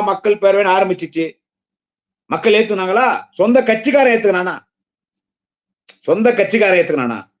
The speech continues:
ஜெயலலிதா கூட பிறந்த அண்ணன் பொண்ணு தான் தீபா. அந்த அம்மா ஒரு கட்சி ஆரம்பிச்சாங்க. அன்னைக்கு என்ன இருக்கணும், ஜெயலலிதா இறந்த நேரத்துல அத்தனை பேர் பாக்குறது ஜெயலலிதா மாதிரி, அதுவும் அந்த பச்சை புடவை கட்டி நீ இப்படி முந்தானியை போட்டுக்கினாங்க,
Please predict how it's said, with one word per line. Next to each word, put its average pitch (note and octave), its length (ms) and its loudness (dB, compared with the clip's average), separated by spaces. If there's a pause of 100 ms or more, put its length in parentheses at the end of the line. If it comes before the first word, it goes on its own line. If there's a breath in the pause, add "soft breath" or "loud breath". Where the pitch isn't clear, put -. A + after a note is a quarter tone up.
(920)
ஜெயலலிதா G3+ 460 4 (100)
கூட C4+ 540 4
பிறந்த A#3 320 0
அண்ணன் G3+ 280 -2
பொண்ணு F3+ 200 -2
தான் E3+ 220 -6
தீபா. B2 260 -4 (1900)
அந்த F3 140 -4
அம்மா G3+ 160 2
ஒரு G3+ 120 2
கட்சி E3+ 220 0
ஆரம்பிச்சாங்க. D#3 460 -2 (100)
அன்னைக்கு D#3 280 -4
என்ன F#3+ 120 -2
இருக்கணும், F3 300 -2
ஜெயலலிதா F3 420 2
இறந்த E3 220 0
நேரத்துல D#3 280 -4 (420)
அத்தனை G#3 340 0
பேர் G#3 200 4
பாக்குறது F#3 400 -2
ஜெயலலிதா F3+ 460 2
மாதிரி, D#3+ 240 2
அதுவும் D3+ 240 0
அந்த D3+ 100 -6 (160)
பச்சை B2 240 -6
புடவை E3 220 0
கட்டி C#3+ 280 -6
நீ D3 80 -8
இப்படி D#3 220 -10
முந்தானியை D3 400 -4
போட்டுக்கினாங்க, A#2 460 -10